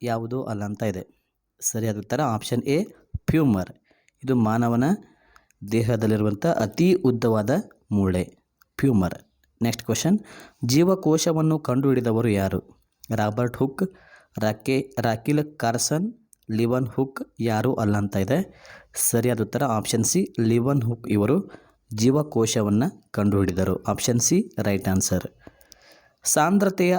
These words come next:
ಅಂತಾರಾಷ್ಟ್ರೀಯ ಮಾನ, ಏಕಮಾನ ಯಾವುದು? ಕಿಲೋಗ್ರಾಮ್, ಕಿಗ್ರಾಮ್, meter second, meter per second ಅಂತ ಇದೆ,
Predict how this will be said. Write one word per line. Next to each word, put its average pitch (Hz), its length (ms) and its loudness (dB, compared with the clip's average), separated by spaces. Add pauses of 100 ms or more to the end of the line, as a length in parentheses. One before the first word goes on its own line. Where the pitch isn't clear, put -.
ಅಂತಾರಾಷ್ಟ್ರೀಯ 156 600 0
ಮಾನ, 123 260 2 (460)
ಏಕಮಾನ 127 420 2
ಯಾವುದು? 95 540 0 (880)
ಕಿಲೋಗ್ರಾಮ್, 139 640 0 (1500)
ಕಿಗ್ರಾಮ್, 135 640 0 (2000)
meter 127 280 0
second, 127 460 -2
meter 135 320 0
per 135 100 -2
second 131 380 -2
ಅಂತ 123 160 -2
ಇದೆ, 135 480 -2